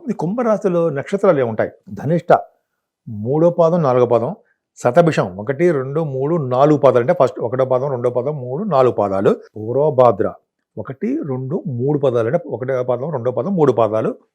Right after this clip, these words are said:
మొత్తం తొమ్మిది పాదాలు ఈ కుంభరాశిలో ఉంటాయి. So అసలు యాక్చువల్గా ఆదాయం వ్యయం ఎంత, అలాగే రాజపూజ్యం ఎంత, ఇప్పుడు తెలుసుకుందాం. అది యాక్చువల్గా అంటే పద్నాలుగు ఆదాయము,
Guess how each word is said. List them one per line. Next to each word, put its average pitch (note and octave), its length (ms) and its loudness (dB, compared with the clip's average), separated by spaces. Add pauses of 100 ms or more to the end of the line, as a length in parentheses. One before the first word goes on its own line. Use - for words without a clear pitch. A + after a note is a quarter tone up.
(200)
మొత్తం F3 360 -8
తొమ్మిది A#2 220 -10
పాదాలు A#2+ 420 0 (160)
ఈ A3 100 -4
కుంభరాశిలో C3 580 -2
ఉంటాయి. G2+ 260 -10 (420)
So G#3 300 2
అసలు F3+ 220 0
యాక్చువల్గా F#3+ 600 -2 (360)
ఆదాయం D#3+ 680 2
వ్యయం C3+ 380 0 (140)
ఎంత, G#2+ 180 -6 (360)
అలాగే B2+ 360 0
రాజపూజ్యం A#2 520 0
ఎంత, G#2+ 120 -6
ఇప్పుడు D3+ 320 -4
తెలుసుకుందాం. F#2+ 480 -6 (160)
అది D#3 80 4
యాక్చువల్గా F3 400 2
అంటే F3 120 -4
పద్నాలుగు C3+ 880 -2 (240)
ఆదాయము, G#2+ 600 -4